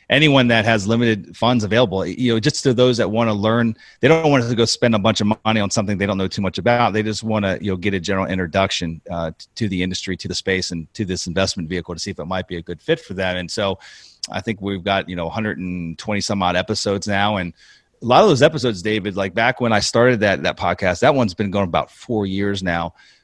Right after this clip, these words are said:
Uh, you know, the earlier episodes, probably the first, like, thirty episodes, are very granular. You know, we go into detail on very intricate pieces of our business and,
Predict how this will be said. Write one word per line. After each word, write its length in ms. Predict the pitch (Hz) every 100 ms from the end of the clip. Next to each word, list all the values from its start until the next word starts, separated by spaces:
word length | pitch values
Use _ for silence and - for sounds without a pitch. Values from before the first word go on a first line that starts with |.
| _
Uh, 240 | - 52 - _
you 100 | 123
know, 140 | 117 101
the 220 | 92 87
earlier 320 | 147 156 147
episodes, 580 | 120 110 - 107 95 90
probably 300 | 117 117 110
the 100 | 98
first, 240 | - 113 101
like, 100 | -
thirty 340 | 120 113 104
episodes, 520 | 110 113 - 90 87
are 60 | 87
very 480 | 82 113 127 123 92
granular. 720 | 95 101 101 90 78 82 95
You 100 | 107
know, 140 | 98 92
we 140 | 107
go 100 | 113
into 160 | 101 87
detail 380 | 107 107 107
on 120 | 92 85
very 340 | 104 107 98 -
intricate 480 | 110 - 104 101 -
pieces 380 | 110 110 101 90
of 100 | 90
our 140 | 87
business 580 | 80 101 87 92 85 -
and, 240 | 87 85